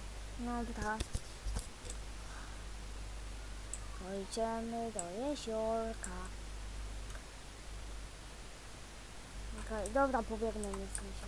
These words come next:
czekać. Dobra. A nie, wydawało mi się, że coś przed chwilą. Wow, jaki fajny tunel.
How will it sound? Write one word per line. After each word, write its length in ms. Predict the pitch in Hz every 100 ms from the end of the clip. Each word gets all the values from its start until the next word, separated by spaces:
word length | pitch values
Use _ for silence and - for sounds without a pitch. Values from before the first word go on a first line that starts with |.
| -
czekać. 420 | - - - - - - - - - - - - - - - - 240
Dobra. 260 | 226 226 214 208 - - - - - - - - - - - - - - - - - - - - - - - -
A 40 | 226
nie, 140 | 226
wydawało 440 | 208 220 214 214 208
mi 100 | 202
się, 180 | 226
że 180 | 220 220
coś 160 | 220 214 -
przed 140 | - 208
chwilą. 380 | - - - - - - - - - - - - - - - - - - - - - - -
Wow, 580 | 247 254 311 320 294 277
jaki 560 | 285 285 - - 277 269
fajny 240 | 254 262 269 -
tunel. 340 | 277 262 240